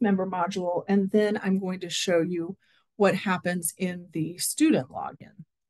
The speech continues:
So here we have the read live dot com, read live dot read naturally dot com,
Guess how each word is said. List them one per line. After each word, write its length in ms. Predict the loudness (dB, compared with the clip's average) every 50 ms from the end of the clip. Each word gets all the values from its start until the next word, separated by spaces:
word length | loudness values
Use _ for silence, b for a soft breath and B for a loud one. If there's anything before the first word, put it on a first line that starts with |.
| _ _ _ _ _ _
So 540 | _ -8 2 6 8 10 10 10 8 8 4 0
here 240 | -2 0 2 2
we 160 | 2 2 0 -2
have 320 | -4 -4 -4 -2 -4 -4 -2 2
the 260 | 2 4 4 2 0 -4 _ _ _ _
read 280 | -2 2 2 4 4 4
live 240 | 4 2 2 2
dot 220 | 0 0 -2 -2 -4 _
com, 260 | _ -14 -14 -14 -14 -12 _
read 280 | -2 2 2 2 2 4
live 400 | 4 4 4 4 4 2 0 -2 -2
dot 260 | _ -2 0 0 -2 -2
read 180 | -2 -2 -2 0
naturally 480 | -2 -2 -2 -4 -2 2 4 4 4 4
dot 200 | 2 0 -2 -2
com, 500 | -8 -10 _ -4 -2 -2 2 0 0 0